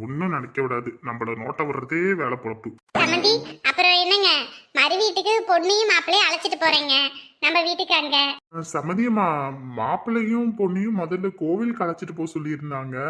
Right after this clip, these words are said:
Speaker 1: அஹ், முதல்ல அதை முடிச்சுக்குவோமே, அதுக்கப்புறம் கூட்டிட்டு போவீங்க.
Speaker 2: அட, என்னங்க சம்மந்தி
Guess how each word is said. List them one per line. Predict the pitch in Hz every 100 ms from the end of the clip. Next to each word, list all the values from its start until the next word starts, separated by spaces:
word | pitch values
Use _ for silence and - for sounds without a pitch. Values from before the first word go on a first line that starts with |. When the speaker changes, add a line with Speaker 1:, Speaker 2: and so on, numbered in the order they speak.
| 185 - _ _ _
Speaker 1:
அஹ், | 143 143
முதல்ல | 147 160 240 233
அதை | 190
முடிச்சுக்குவோமே, | 180 196 214 208 170 151 135 143 143 -
அதுக்கப்புறம் | 147 208 208 214 208 202
கூட்டிட்டு | 185 180 170
போவீங்க. | 151 143 147 147 175 185 - _
Speaker 2:
அட, | - 277
என்னங்க | 277 254 294 349
சம்மந்தி | 370 339 330 349